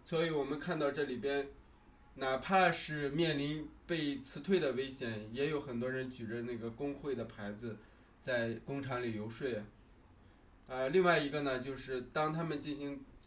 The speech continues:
工会，要不要工会的投票的时候，你会看到很多的那个呃，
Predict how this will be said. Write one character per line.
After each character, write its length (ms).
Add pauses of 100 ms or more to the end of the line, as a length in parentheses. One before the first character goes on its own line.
工 200
会， 380
要 180
不 80
要 140
工 180
会 120
的 120
投 220
票 280
的 100
时 200
候， 240 (400)
你 100
会 180
看 240
到 320 (300)
很 280
多 260
的 340 (140)
那 140
个 640 (800)
呃， 300